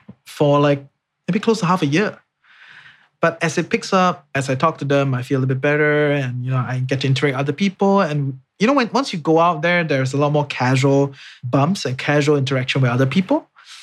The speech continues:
So then, you know, it kinda helps the whole psyche and all. So that was really hard. And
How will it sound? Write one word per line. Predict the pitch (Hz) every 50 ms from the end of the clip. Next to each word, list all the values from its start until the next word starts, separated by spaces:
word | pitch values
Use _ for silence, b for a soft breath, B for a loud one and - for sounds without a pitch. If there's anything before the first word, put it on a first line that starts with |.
| B B
So | - 180
then, | 175 175 175 175 175 160 - - _ _
you | 190 220
know, | 240
it | 233
kinda | - 233 190 160
helps | 127 160 156 151 - - -
the | - 131
whole | 127 147 139
psyche | - 143 131 131 131 - 139 135
and | 127 123
all. | 113 123 123 131 143 143 - _ b b b b b b
So | - - 202 185
that | 196 233 277 214
was | 170 160 151 139 135 - - - - - _ _ - 131 127 120 120
really | 123 131 143 160 175 170 160 160 160
hard. | 139 131 139 135 139 135 127 123
And | 127 120 117 117 117 110 104 107